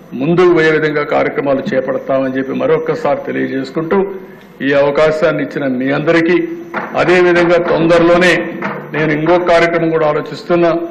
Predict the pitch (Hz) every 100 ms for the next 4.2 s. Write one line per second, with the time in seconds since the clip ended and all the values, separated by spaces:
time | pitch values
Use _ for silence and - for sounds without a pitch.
0 | - - - - - - - - 170 160
1 | 175 180 170 160 151 160 185 175 - 170
2 | 175 165 170 165 147 147 151 151 151 151
3 | 175 185 185 - - - - - - 120
4 | 175 196